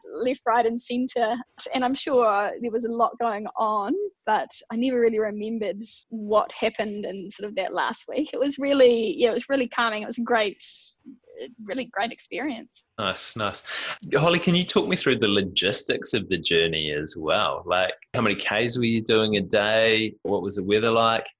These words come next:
Speaker 1: So we were told it would be between twenty-two and twenty-five days.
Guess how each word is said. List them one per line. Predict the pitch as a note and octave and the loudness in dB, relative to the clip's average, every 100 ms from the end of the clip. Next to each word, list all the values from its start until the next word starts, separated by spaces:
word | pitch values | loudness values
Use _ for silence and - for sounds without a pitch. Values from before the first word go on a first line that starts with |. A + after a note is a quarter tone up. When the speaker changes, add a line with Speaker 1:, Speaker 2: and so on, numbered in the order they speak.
| - | -2
Speaker 1:
So | D4+ | 2
we | C#4 | 4
were | D4+ | 2
told | - C#4 B3 | 2 4 6
it | B3 | 6
would | A#3+ A#3 | 2 4
be | A#3 G#3+ | 6 4
between | G#3 - G#3 A3 | 2 -4 -4 -4
twenty-two | A#3 A#3+ A3+ A3+ A#3 G#3 G#3 | -4 -2 0 0 2 4 4
and | - G3+ A3 | 2 -6 -8
twenty-five | - G#3 G#3 A#3+ - G3 F3+ | -8 -6 -4 -6 0 0 0
days. | - - G4+ - | 0 2 2 -2